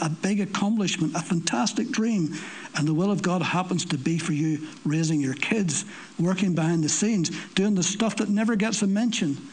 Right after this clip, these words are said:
then you might up end, you might end up thinking you have missed your destiny and begin to resent the will of God. That's good advice, isn't it? So already in Christ, we have found our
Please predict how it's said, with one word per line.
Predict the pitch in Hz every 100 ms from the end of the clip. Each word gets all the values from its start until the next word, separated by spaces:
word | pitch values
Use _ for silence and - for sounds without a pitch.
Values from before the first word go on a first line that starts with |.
| - - - -
then | 170 160
you | 160
might | 170 196 -
up | 196 196 - - -
end, | - 180 180 170 -
you | 156
might | 170 208
end | 196 180 156
up | 147
thinking | - 190 180 156 135 - -
you | 147
have | 135
missed | 175 165
your | 139
destiny | 127 156 160 156 143 123 - - - - - -
and | 151
begin | 147 143 156
to | 131
resent | 123 131 143
the | 143
will | 127 127
of | 123
God. | 139 139 139 - - - - - - - - - - - - - -
That's | 247
good | - 165
advice, | 139 135 -
isn't | 170 226
it? | 262 - - - - - - - - - - - -
So | - 214 220
already | 208 202 254 285 269
in | 240 226
Christ, | - 214 233 214 180 -
we | 208
have | 185 185
found | - 220 233 233 -
our | 196 196 196